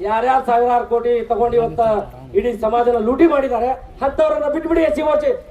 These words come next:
ಎಸ್ ಸಿ ಪಟ್ಟಿದ್ರೆ ತೆಗೀರಿ. ಯಾರು ಒಂದ್ಸಲ ಎಮ್ ಎಲ್ ಎ ಆಗಿದ್ದಾರೆ, ಯಾರು ಒಂದ್ಸಲ ಎಂ ಪಿ ಆಗಿದ್ದಾರೆ,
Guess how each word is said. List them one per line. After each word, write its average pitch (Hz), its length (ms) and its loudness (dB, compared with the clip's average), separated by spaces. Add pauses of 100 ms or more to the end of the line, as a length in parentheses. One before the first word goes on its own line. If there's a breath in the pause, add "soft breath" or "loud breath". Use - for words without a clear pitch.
(160)
ಎಸ್ 269 120 0
ಸಿ 320 80 -6
ಪಟ್ಟಿದ್ರೆ 320 400 0
ತೆಗೀರಿ. 330 480 0 (240)
ಯಾರು 311 340 0
ಒಂದ್ಸಲ 311 200 -2
ಎಮ್ 302 240 2
ಎಲ್ 330 80 4
ಎ 339 40 2
ಆಗಿದ್ದಾರೆ, 339 500 0 (240)
ಯಾರು 330 320 2
ಒಂದ್ಸಲ 311 260 2
ಎಂ 285 120 2
ಪಿ 339 120 0
ಆಗಿದ್ದಾರೆ, 339 520 0